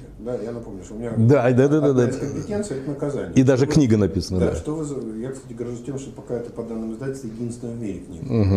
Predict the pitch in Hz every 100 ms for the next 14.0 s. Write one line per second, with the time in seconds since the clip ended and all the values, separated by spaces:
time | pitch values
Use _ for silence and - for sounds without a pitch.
0 | 90 95 113 127 120 123 - 117 - 117
1 | 110 104 104 101 92 82 - 101 107 73
2 | 82 82 107 123 139 - - - - 101
3 | 104 104 87 76 95 95 90 113 101 -
4 | 90 85 73 - 90 85 69 62 - 95
5 | 90 - - - 95 90 67 62 - -
6 | - - 123 139 - 151 147 151 143 160
7 | 135 131 175 208 139 110 110 131 123 131
8 | - - - - - - - 113 131 156
9 | 143 139 131 120 127 123 123 - 87 -
10 | 71 67 123 131 120 180 220 226 - -
11 | - 127 135 135 123 117 113 113 - -
12 | 110 110 117 120 143 156 147 123 117 110
13 | - - - 123 101 107 131 107 -